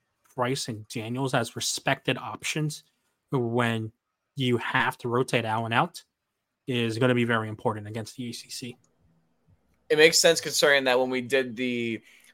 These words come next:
Speaker 2: it was the pod, like, a month or two ago about, like, the whole Quinn Allen situation and then his eventual return, of course, to the team. The big question mark would be, what were some of those options looking like? Daniels, as you guys said, looked really good. I think Price definitely,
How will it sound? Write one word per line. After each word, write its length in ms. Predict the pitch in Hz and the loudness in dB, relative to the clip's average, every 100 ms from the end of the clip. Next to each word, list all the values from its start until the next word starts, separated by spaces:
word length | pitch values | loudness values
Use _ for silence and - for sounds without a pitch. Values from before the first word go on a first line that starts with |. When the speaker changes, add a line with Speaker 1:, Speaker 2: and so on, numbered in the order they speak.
| _ _ - | _ _ -4
Speaker 2:
it 60 | |
was 160 | 131 120 | -4 -2
the 80 | 135 | 2
pod, 300 | 147 131 123 | 8 8 6
like, 140 | 117 | 2
a 40 | |
month 280 | 120 117 123 | 2 2 2
or 80 | 117 | -4
two 220 | - 120 | -2 0
ago 140 | 113 113 | 2 2
about, 120 | 113 | 2
like, 160 | 107 | 0
the 60 | 113 | 2
whole 200 | 123 110 | 2 2
Quinn 220 | - 123 | -2 -2
Allen 240 | 104 113 110 | 0 -2 -4
situation 640 | 113 - 107 101 - 110 | -10 -4 -2 0 -2 -4
and 100 | 113 | -2
then 180 | 110 113 | -4 -4
his 180 | 139 123 | -6 0
eventual 360 | 127 127 123 | -2 0 -2
return, 340 | 110 - 123 110 | -2 -2 -2 -2
of 80 | |
course, 360 | - 120 107 - | 0 0 0 -2
to 140 | - | -4
the 100 | 117 | -4
team. 580 | - 135 123 113 101 98 - - - _ | -6 -6 -4 -4 -6 -10 -18 -20 -20 _
The 80 | 139 | 8
big 200 | 151 151 | 8 10
question 320 | 156 139 156 | 8 8 6
mark 140 | 131 | 2
would 100 | 127 | 2
be, 60 | 123 | 0
what 180 | 120 120 | 0 0
were 80 | 120 | -2
some 160 | 135 | -2
of 60 | 113 | -2
those 160 | 110 | 2
options 400 | 117 113 - 110 | 4 4 0 -6
looking 260 | 117 117 127 | -4 -4 0
like? 220 | 123 120 | 0 2
Daniels, 400 | 123 135 139 135 | 2 4 2 2
as 140 | 131 131 | 0 2
you 60 | |
guys 240 | 127 127 - | 4 4 4
said, 140 | 123 | 2
looked 180 | 120 127 | 2 2
really 200 | 127 127 | 4 4
good. 340 | 127 127 127 | 6 6 6
I 140 | - 117 | 4 0
think 300 | 120 107 - | -2 -4 2
Price 280 | 131 120 - | 4 4 2
definitely, 600 | 123 - 123 117 113 | 0 2 0 0 -2